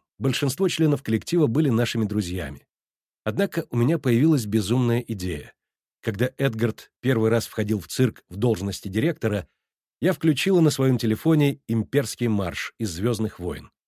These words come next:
Под эту музыку он и зашёл. Было смешно. У нас сложилась настоящая цирковая семья. Мы подружились с Леной Бароненко, а потом я ещё и предложила ей работать вместе.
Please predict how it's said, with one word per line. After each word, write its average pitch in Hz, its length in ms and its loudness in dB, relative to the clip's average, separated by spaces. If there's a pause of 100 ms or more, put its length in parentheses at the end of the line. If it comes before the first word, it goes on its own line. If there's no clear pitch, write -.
(460)
Под 120 160 2
эту 208 160 8
музыку 170 560 4
он 110 160 0
и 110 40 0
зашёл. 104 520 -4 (240)
Было 120 240 0
смешно. 98 520 -6 (1120)
У 123 40 2
нас 180 180 4
сложилась 147 540 2
настоящая 139 720 0
цирковая 101 480 -2
семья. 87 460 -6 (580)
Мы 170 140 4
подружились 135 760 0
с - 160 -10
Леной 135 240 4
Бароненко, 98 720 0
а - 80 -12
потом 170 240 -2
я 160 80 2
ещё 143 220 0
и - 20 0
предложила 120 500 0
ей 127 300 2
работать 104 480 -4
вместе. 92 480 -8